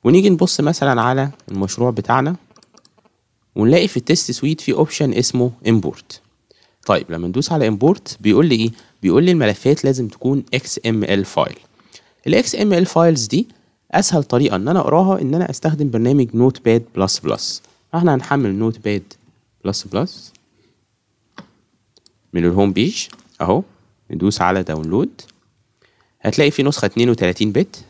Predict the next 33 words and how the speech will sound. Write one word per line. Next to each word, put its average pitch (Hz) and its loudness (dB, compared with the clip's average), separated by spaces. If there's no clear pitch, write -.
لو 87 0
حد 107 -4
الكمبيوتر 98 -2
بتاعه 101 -2
اتنين 104 -4
وتلاتين 98 -6
بت، 143 -4
انا 127 0
الكمبيوتر 110 -4
بتاعي 98 -2
أربعة 101 -2
وستين 107 -6
بت، 131 -2
فهحمله 104 -2
من 92 -6
هنا 127 -2
على 82 -12
النسخه 87 -4
ال 78 0
أربعة 95 -4
وستين 180 -2
وندوس 143 2
سيف. - -4
هو 127 2
صغير 113 0
أربعة 92 -4
ميجا 76 -6
كله. - -14
نبدا 131 0
نعمل 104 -2
له 107 -2
سيت - -2
اب. 196 0